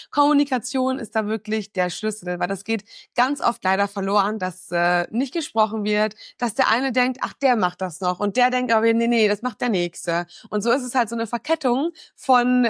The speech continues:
Annahmen, die nachher gar nicht eintreten. Und dann stehst du da und denkst dir, "Jo, perfekt, hat jetzt keiner gemacht und niemand fühlt sich dafür zuständig." Und um das zu vermeiden,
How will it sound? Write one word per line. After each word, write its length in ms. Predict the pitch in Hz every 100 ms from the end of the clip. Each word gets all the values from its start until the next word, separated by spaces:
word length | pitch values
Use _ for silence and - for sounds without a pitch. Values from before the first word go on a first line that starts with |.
| -
Annahmen, 580 | 302 349 220 185 196 247
die 100 | 262
nachher 260 | 240 233 208
gar 120 | 202
nicht 160 | 220
eintreten. 520 | - 302 - 185 180 220
Und 60 |
dann 140 | 214 220
stehst 300 | - 294 247
du 40 |
da 300 | 185 180 233 - - -
und 140 | 226
denkst 240 | 220 220 -
dir, 340 | 220 208 - _ _ -
"Jo, 300 | 277 208 160 _ _
perfekt, 460 | - 247 262 233 -
hat 80 | 226
jetzt 140 | 226
keiner 240 | - 226 214
gemacht 360 | 220 285 - - -
und 200 | - 262
niemand 480 | 254 311 240 240 262 -
fühlt 200 | 254 233
sich 120 | 240
dafür 280 | 240 240 233
zuständig." 560 | - 220 185 175 175 196
Und 100 | 202
um 120 | 202
das 240 | 226 233
zu 100 | -
vermeiden, 540 | 247 226 190 196 202